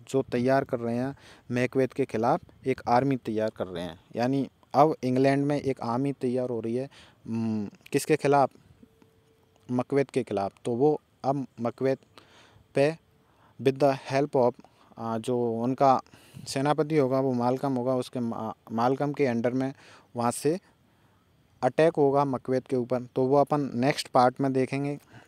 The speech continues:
आ, जो third part है वहाँ अपन इस, आ, मैकबेथ को finish करेंगे। I hope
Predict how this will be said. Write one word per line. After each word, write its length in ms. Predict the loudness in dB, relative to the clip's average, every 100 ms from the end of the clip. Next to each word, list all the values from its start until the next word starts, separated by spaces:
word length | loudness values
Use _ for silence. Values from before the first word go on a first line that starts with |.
| _
आ, 420 | -4 -2 -2 -2 -2
जो 240 | 0 -2
third 260 | 0 0 2
part 300 | 2 4 2
है 60 |
वहाँ 320 | 0 0 -2
अपन 220 | -4 -4 -6
इस, 200 | -8 -18 _ -6
आ, 220 | -4 -2
मैकबेथ 320 | -2 -2 -2
को 140 | -2 -4
finish 320 | -4 -4 -2
करेंगे। 360 | -2 -2 -4
I 220 | -2 0 2
hope 240 | 0